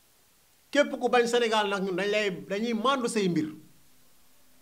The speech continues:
Duñ la boole ci sunu programme. Di wax ne sunu deuxième partie,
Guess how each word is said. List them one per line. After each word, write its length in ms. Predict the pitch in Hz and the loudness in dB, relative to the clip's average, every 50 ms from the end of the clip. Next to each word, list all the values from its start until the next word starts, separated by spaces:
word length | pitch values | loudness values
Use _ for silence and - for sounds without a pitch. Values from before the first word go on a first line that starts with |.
| - - - - - - - - - - - - - - - - - - - - - - - | -20 -20 -20 -20 -20 -20 -20 -20 -20 -20 -20 -20 -20 -20 -20 -20 -20 -20 -20 -20 -20 -20 -18
Duñ 420 | 156 143 131 131 190 247 247 240 | -16 -14 -8 -4 -4 -2 -2 0
la 100 | 233 233 | 0 -2
boole 400 | 185 165 214 220 220 226 226 220 | 0 0 0 2 2 2 2 0
ci 80 | 220 202 | -2 -6
sunu 300 | - - 214 202 190 180 | -6 -6 -6 -6 -6 -6
programme. 680 | - - 170 160 156 151 143 135 120 113 107 92 92 - _ _ _ _ _ _ _ _ _ _ _ _ _ _ _ _ _ _ _ _ _ _ _ _ _ _ _ _ _ _ _ _ _ _ _ _ - | -6 -6 -6 -6 -6 -6 -6 -8 -8 -8 -10 -12 -16 -20 _ _ _ _ _ _ _ _ _ _ _ _ _ _ _ _ _ _ _ _ _ _ _ _ _ _ _ _ _ _ _ _ _ _ _ _ -6
Di 140 | 127 156 | 0 2
wax 220 | 175 190 190 190 185 | 2 4 4 2 2
ne 260 | 180 180 175 175 175 - - - - - - - - - - - - - - - - - - - - - - - - - - | 0 0 -2 -4 -6 -10 -14 -20 -20 -20 -20 -20 -20 -20 -20 -20 -20 -20 -20 -20 -20 -20 -20 -20 -20 -20 -20 -20 -20 -20 -20
sunu 420 | - - - - - 180 185 185 185 | -20 -20 -12 -4 0 2 4 4 4
deuxième 540 | - 123 185 208 208 208 208 196 185 190 - | 4 4 4 4 4 4 2 -2 -2 -2 0
partie, 560 | 185 170 165 - - - 156 156 156 156 | 0 0 0 0 -4 -6 -6 -6 -6 -8